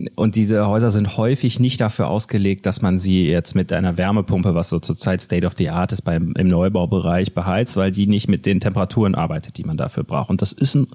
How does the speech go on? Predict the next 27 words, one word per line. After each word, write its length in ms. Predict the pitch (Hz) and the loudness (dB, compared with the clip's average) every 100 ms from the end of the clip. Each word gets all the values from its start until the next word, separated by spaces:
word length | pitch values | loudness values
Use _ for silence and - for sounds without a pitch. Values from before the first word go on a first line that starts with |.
| 131 | 0
Riesenproblem. 640 | 117 123 123 135 127 - - - - - - | 2 2 0 0 0 0 -6 -14 -12 -14 -6
Ähm, 480 | 107 104 90 80 69 - | -2 0 0 -2 -6 -8
da 120 | 87 | -8
kann 180 | - 117 | -4 -2
man 160 | 117 | 0
dann 240 | 95 92 76 | 0 0 0
irgendwie 240 | - 101 | 0 -2
Pellet 460 | 95 117 135 165 - | 0 0 0 -2 -2
machen, 400 | 143 156 180 208 - _ _ - | 0 2 2 2 -2 _ _ -6
ja, 160 | 98 | -2
braucht 180 | 113 101 | -2 0
man 120 | 110 | 0
aber 120 | 82 71 | 0 0
auch 140 | 131 | 0
wieder 100 | 113 | 0
einen 80 | 110 | 0
Raum 220 | 101 110 | 0 0
zum 160 | - 95 | 0 2
Lagern 420 | 120 143 139 120 | 2 2 0 0
und 100 | 117 | 0
so. 180 | - 110 | 0 -2
Feinstaub 580 | - 117 127 - 110 - | -2 -2 -2 -2 -2 -2
ist 140 | - | -4
da 60 | 95 | -2
auch 120 | 110 | 0
eine 120 | 123 | 0
Geschichte. 520 | 113 - 123 - 110 | -2 -4 -4 -2 -4